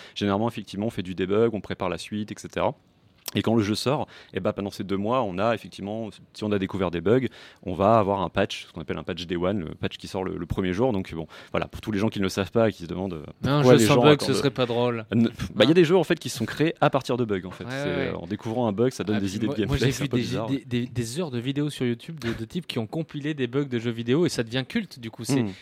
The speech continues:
Speaker 2: parce que c'est comme au cinéma, c'est aussi les imperfections d'un, d'un, d'un, d'une œuvre qui font, euh, qui font quelquefois sa qualité. On va recentrer le débat, si
Speaker 1: Ouais.
Speaker 2: vous le voulez bien, sur le côté un petit peu artistique et créatif des choses. Est-ce qu'il y a, et on en a parlé avec Olivier,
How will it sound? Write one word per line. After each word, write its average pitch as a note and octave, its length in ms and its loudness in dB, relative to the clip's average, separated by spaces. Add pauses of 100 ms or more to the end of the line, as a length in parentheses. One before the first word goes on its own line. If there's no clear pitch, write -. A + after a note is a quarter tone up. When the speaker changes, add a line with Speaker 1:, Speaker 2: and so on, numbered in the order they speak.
(160)
Speaker 2:
parce C3 180 -2
que E3+ 100 2
c'est D3 160 -4
comme D3+ 220 0
au C#3 60 0
cinéma, B2+ 360 -2
c'est - 120 -10
aussi C3 180 -8
les A#2 140 -2
imperfections A#2 520 -4
d'un, A2+ 140 0 (380)
d'un, A#2 220 -2
d'un, G#2 180 -4
d'une G#2+ 220 -8
œuvre C#3+ 140 -8
qui - 140 -8
font, B2 320 -6
euh, A2 40 -8 (240)
qui A#2+ 100 -12
font B2 160 -8
quelquefois A#2+ 720 -6
sa C3 160 -8
qualité. B2 400 -4 (260)
On D3+ 80 -2
va F3 300 2
recentrer F#3 500 0
le F#3 60 2
débat, E3+ 240 4
si - 100 -6
Speaker 1:
Ouais. D#3 60 2
Speaker 2:
vous E3 60 0
le D#3 60 -2
voulez D#3+ 120 0
bien, D#3+ 220 0
sur D#3+ 180 -2
le D3+ 80 0
côté D3+ 260 -4
un D#3 80 -4
petit D3 160 -10
peu D#3+ 120 -4
artistique - 480 -8
et C#3+ 60 -6
créatif C#3+ 340 -10
des C3+ 100 -4
choses. F#3+ 300 -8 (340)
Est-ce G#3 240 -4
qu'il - 220 -8
y - 20 -2
a, C#3+ 240 -4 (180)
et C3 140 -6 (160)
on D3 160 -4
en C#3+ 80 2
a C#3 100 4
parlé C#3 240 0
avec C3 200 -2
Olivier, D#3+ 280 -6